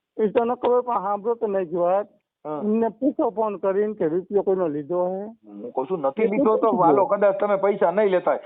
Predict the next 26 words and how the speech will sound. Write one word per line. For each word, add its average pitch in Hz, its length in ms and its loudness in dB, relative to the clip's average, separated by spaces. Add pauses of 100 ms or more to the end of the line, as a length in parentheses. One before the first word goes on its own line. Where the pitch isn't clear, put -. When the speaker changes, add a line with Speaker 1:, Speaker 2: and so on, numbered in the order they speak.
(140)
Speaker 2:
પણ 165 120 4
આટલે 180 240 0
એનું 233 120 0
Speaker 1:
હા. 175 80 -4
Speaker 2:
ઘર 160 140 2
તો 214 140 2
ધૂળ 214 240 0
ધાણી 214 260 2
કરી 226 160 0
નાખ્યું 240 240 0
ને, 277 60 2
તમારી 214 360 2
વાણી 180 280 2
થકી 214 260 -2
તો 220 120 2
ખલાઈ 226 260 2
ગયા 202 160 6
ને 208 60 6
Speaker 1:
મેં 254 100 6
Speaker 2:
બધાય. 233 260 -2 (340)
Speaker 1:
ના, 233 180 0
ના, 311 300 0
નહીં, 202 180 0
મેં 196 140 -2
નથી 277 340 -2
કર્યું. 190 480 -2